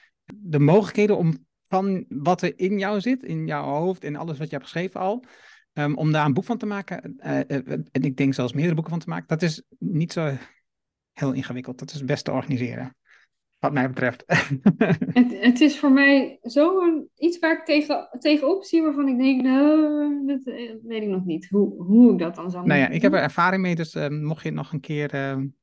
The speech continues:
Speaker 1: gaat in
Speaker 2: ik
Speaker 1: april, april gaan we het over hebben. <laughs>
Speaker 2: Ik hoor dit als een hulplijn, dus,
Speaker 1: Ja,
Speaker 2: eh,
Speaker 1: ja, ja,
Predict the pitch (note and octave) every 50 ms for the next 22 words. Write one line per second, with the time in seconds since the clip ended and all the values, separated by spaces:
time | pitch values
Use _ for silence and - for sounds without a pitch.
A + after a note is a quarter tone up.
0 | _ _ _ _ _ _ _ - - - C4 A#3+ F3 C4 - E3+ D4 A#3 A3 A#3+
1 | A3 - - - E3+ E3 G#3+ G#3+ G#3+ - F3+ F3 D#3+ D#3+ C#3+ D3+ C#3+ C3+ C3 B2
2 | B2 A2+ A#2 - - C3+ - - D#3+ D3+ - G#3+ - - - G3+ F#3 - - F#3
3 | - C#4 C4 D4+ E4 F#4 F4 F4 E4 E4 E4 D#4+ E4 D#4+ C4+ B3+ B3+ B3+ B3 B3+
4 | A3+ G3+ F#3+ F#3+ G#3 G#3+ G#3+ A#3 C4 C4 - A3 G#3+ - C#4 C#4 C4+ C4+ C4+ C4+
5 | F#3 F3+ - - C#4 - - F4 F4 F4 F#4+ F#4+ G4